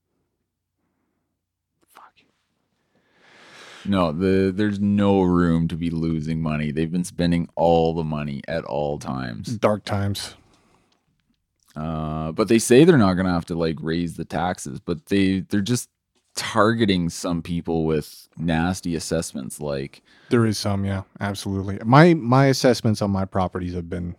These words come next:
Speaker 1: reasonable.
Speaker 2: Yeah, in some communities it kinda stays stable, but they've
Speaker 1: <laughs> Yeah.
Speaker 2: tar-, they've
Speaker 1: They
Speaker 2: targeted
Speaker 1: might
Speaker 2: specific groups,
Speaker 1: Yeah.
Speaker 2: like, um, upper class neighborhoods with, like, flood exposure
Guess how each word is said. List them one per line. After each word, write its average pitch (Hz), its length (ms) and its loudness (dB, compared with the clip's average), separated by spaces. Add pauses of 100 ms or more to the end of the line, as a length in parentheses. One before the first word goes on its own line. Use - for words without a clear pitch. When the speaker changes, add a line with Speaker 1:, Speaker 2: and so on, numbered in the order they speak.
Speaker 1:
reasonable. 87 540 -6 (680)
Speaker 2:
Yeah, 107 320 2
in 95 120 -6
some 120 200 -2
communities 87 480 -2
it 82 80 -6
kinda 80 220 -6
stays 76 400 -6
stable, 78 460 -4
but - 180 -6
they've 82 420 -4
Speaker 1:
<laughs> - 40 -2
Yeah. 113 100 6
Speaker 2:
tar-, 170 140 10
they've 175 300 10
Speaker 1:
They 190 80 12
Speaker 2:
targeted 151 500 8
Speaker 1:
might 127 180 6
Speaker 2:
specific 101 560 -2
groups, 85 420 -2
Speaker 1:
Yeah. 90 80 -4
Speaker 2:
like, 87 380 -2 (580)
um, 80 680 -4 (1400)
upper 113 320 2
class 117 420 0
neighborhoods 98 560 0
with, 98 280 -4
like, 87 220 -2
flood 87 460 -2
exposure 104 960 0